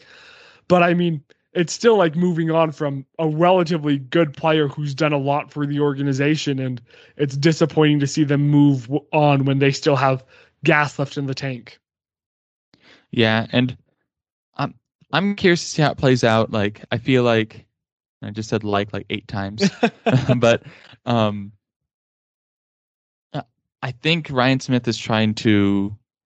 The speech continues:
Speaker 2: 'cause, 'cause this Jazz team, I think a lot of people around the N B A feel like this, how things are set up,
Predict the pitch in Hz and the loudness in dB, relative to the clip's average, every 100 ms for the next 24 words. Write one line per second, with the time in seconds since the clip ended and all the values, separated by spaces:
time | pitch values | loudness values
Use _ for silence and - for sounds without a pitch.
0 | _ _ _ _ _ _ - 120 113 - | _ _ _ _ _ _ -6 -4 -4 -10
1 | 175 147 - 117 131 120 - 117 120 117 | -18 -10 -4 0 0 0 2 2 2 0
2 | 135 127 135 - _ _ - 117 117 120 | 2 2 0 -6 _ _ -10 -6 -4 -2
3 | 101 104 113 117 123 113 113 113 104 104 | -2 0 0 -2 -6 0 2 2 2 0
4 | 104 107 110 110 104 101 101 101 _ _ | 0 -2 -2 0 2 2 0 -4 _ _
5 | _ _ _ 117 110 104 104 - _ _ | _ _ _ 2 2 2 -2 -14 _ _
6 | - 110 104 - - - 120 113 113 117 | -6 -2 -2 -4 -18 -10 -4 -2 -2 -2
7 | 117 107 117 104 101 101 | -2 0 0 2 0 -2